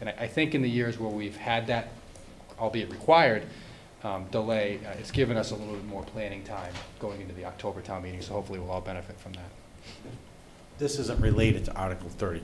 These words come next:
Speaker 2: It's, we're not doing this just because of Article thirty-two, right?
Speaker 1: Um, I, I think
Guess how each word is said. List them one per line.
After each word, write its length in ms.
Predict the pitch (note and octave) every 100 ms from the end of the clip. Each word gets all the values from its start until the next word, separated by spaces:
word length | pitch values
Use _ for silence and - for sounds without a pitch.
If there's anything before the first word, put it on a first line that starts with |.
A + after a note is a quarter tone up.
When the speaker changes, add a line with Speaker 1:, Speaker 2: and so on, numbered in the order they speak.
| G#2
Speaker 2:
It's, 120 | - B2+
we're 100 | B2+
not 200 | B2+ B2+
doing 180 | B2 G#2+
this 120 | F#2+
just 240 | - G#2+
because 240 | G2 G2+ F#2+
of 60 |
Article 300 | F2 F2 E2 -
thirty-two, 440 | E2+ D2 - -
right? 760 | C#2+ D2+ D2+ - - - - -
Speaker 1:
Um, 460 | C#3 C3+ C3 C3 C3 B2+ - - -
I, 160 | - D#3
I 140 | D#3+
think 320 | - G3+ F#3+